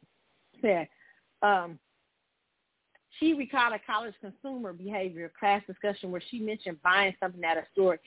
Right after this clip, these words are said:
even if she didn't want it, to avoid looking like she had stolen something. Okay, um, this is one they said.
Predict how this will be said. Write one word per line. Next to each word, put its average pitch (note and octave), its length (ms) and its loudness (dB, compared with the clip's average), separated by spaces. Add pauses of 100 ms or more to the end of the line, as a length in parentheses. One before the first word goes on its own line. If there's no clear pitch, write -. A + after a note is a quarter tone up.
(340)
even A3+ 280 4
if G#3 140 2
she A#3 100 0
didn't F#3+ 240 2
want F#3+ 200 -4
it, F3 140 -10
to F3+ 80 -2
avoid F3+ 320 0
looking F#3+ 180 -6
like F3+ 200 -2
she G3 180 -2
had D3 160 -6
stolen F3 440 2
something. C#3 180 -12 (1300)
Okay, F#3 480 2
um, D#3+ 560 0 (880)
this G3 160 -6
is F#3+ 100 -6
one F#3 280 -2
they F3 200 -2
said. F#3+ 200 0